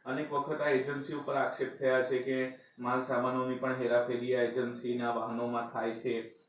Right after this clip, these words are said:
અ, તો એવી કોઈ કાર્યવાહી આ અઠવાડિયા દરમિયાન કે થોડા સમય પહેલા દરમિયાન કોઈ થઈ છે?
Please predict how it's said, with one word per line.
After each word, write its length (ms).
અ, 340
તો 120
એવી 280
કોઈ 180
કાર્યવાહી 680
આ 180
અઠવાડિયા 400
દરમિયાન 360
કે 200
થોડા 220
સમય 240
પહેલા 280
દરમિયાન 380
કોઈ 120
થઈ 260
છે? 120